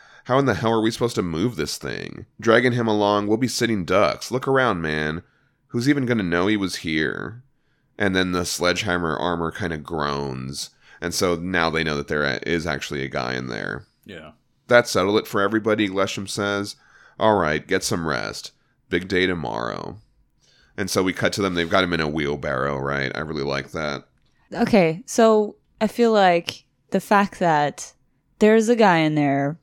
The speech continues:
Speaker 3: probably convinced them all, like, "All right, we can't leave this guy behind." That's well and good, and that's great. That's where they draw the line. I think that's good. But honestly, realistically,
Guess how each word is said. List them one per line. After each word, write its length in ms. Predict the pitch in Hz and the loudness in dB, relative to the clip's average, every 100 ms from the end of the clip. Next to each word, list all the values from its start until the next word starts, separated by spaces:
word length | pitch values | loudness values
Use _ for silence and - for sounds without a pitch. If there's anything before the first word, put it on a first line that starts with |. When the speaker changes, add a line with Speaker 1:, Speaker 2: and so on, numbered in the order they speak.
| - | -2
Speaker 3:
probably 500 | 165 151 143 147 131 | 0 0 0 -2 -2
convinced 480 | - 175 175 170 - | 0 0 0 -2 -2
them 140 | 170 | 0
all, 120 | 160 147 | 0 0
like, 160 | 151 | -2
"All 120 | 143 | -4
right, 180 | 127 107 | -4 -6
we 80 | 120 | -6
can't 220 | - 123 | -4 -4
leave 120 | - 160 | -6 -8
this 120 | - | -6
guy 120 | 120 | -6
behind." 400 | 147 151 - - | -4 -6 -6 4
That's 320 | 185 185 - | 4 4 -2
well 240 | 170 151 143 | -2 0 0
and 160 | 143 | -2
good, 180 | 131 113 | -4 -4
and 140 | - 120 | -6 -8
that's 180 | - | -8
great. 280 | - 139 - | -6 -4 -4
That's 200 | 151 - | -6 -6
where 120 | 147 131 | -4 -4
they 80 | |
draw 180 | 123 139 | -2 -2
the 100 | 127 | -2
line. 200 | 127 147 | -4 -4
I 40 | 135 | -6
think 160 | 151 | -8
that's 160 | 160 - | -8 -4
good. 240 | 139 131 - _ _ _ _ _ | -4 -4 -10 _ _ _ _ _
But 380 | 143 185 180 - | 4 6 6 2
honestly, 380 | 175 185 175 185 | 0 2 0 -2
realistically, 880 | 156 160 151 - 170 165 156 156 160 | 0 2 2 0 -4 -2 0 0 -2